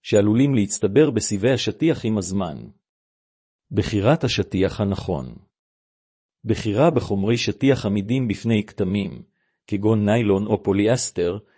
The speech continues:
יכולה להפחית משמעותית את הסבירות להחתמה קבועה הנגרמת מצואה ושתן של חיות מחמד.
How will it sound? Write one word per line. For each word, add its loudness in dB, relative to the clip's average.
יכולה 2
להפחית -2
משמעותית -2
את -4
הסבירות -2
להחתמה 0
קבועה -2
הנגרמת 0
מצואה -2
ושתן 0
של -2
חיות 2
מחמד. -6